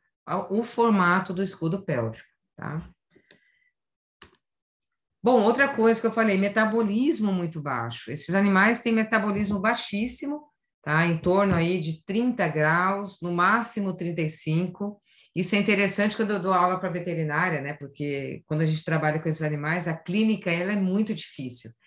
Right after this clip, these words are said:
porque manter um animal, né, a, com essa temperatura na clínica é um desafio enorme.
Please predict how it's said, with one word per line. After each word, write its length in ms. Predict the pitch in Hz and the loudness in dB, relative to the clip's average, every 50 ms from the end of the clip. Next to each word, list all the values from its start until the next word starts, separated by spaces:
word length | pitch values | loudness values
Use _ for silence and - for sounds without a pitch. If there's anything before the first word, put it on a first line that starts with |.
| _ _ _ - | _ _ _ -18
porque 200 | - 151 - 170 | -12 -4 0 0
manter 540 | 170 185 185 175 160 165 - 190 208 226 226 | 2 2 2 0 -2 0 2 2 4 4 4
um 80 | 208 | 4
animal, 720 | 196 180 170 165 156 151 151 160 160 156 147 131 - - _ _ _ _ _ _ _ _ - | 2 2 2 2 2 4 4 4 4 2 2 0 -4 -10 _ _ _ _ _ _ _ _ -8
né, 320 | 131 143 147 156 160 156 | -4 0 2 2 2 2
a, 360 | 135 - 156 143 139 135 135 127 - | 2 0 -4 -4 -6 -8 -10 -8 -4
com 140 | 156 156 156 | -2 0 2
essa 260 | 165 190 185 - 165 | 2 0 0 -4 -6
temperatura 1000 | - 180 170 160 175 160 160 156 156 - - 175 185 202 196 175 160 143 135 127 | -4 -4 -4 -2 -2 0 0 -2 -2 -4 -6 -4 -4 -2 -2 -2 0 0 -2 -4
na 160 | 127 143 147 | -4 -6 -6
clínica 800 | 156 - - 147 156 175 190 190 175 160 - - 139 120 120 117 - _ _ _ _ - | -6 -6 -4 0 0 2 2 2 0 0 -2 -4 -6 -6 -6 -8 -14 _ _ _ _ -6
é 140 | - 151 | -2 0
um 80 | 160 175 | 2 2
desafio 480 | 160 151 165 160 160 - - 175 185 202 | 2 2 2 0 0 0 -2 -2 -2 0
enorme. 640 | 214 202 175 156 147 143 139 131 127 120 117 117 | 0 0 2 2 2 0 0 -2 -4 -6 -8 -10